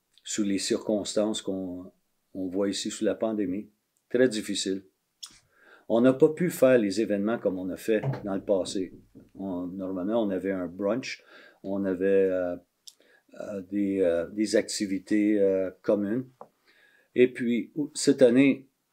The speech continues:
c'était impossible de le faire de la façon qu'on le fait dans le passé.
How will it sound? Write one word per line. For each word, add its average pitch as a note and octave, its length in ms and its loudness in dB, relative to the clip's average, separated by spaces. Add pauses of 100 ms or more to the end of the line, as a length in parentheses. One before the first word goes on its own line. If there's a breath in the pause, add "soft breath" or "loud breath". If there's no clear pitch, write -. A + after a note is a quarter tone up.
c'était - 540 0
impossible - 460 2
de G#2+ 100 0
le G2+ 80 -4
faire A2 320 2
de G2 80 -6
la F#2 140 -4
façon G#2 560 -4 (100)
qu'on G#2+ 160 -8
le F#2+ 120 -6
fait G#2+ 140 -2
dans F#2+ 120 -4
le F2+ 80 -10
passé. - 420 -2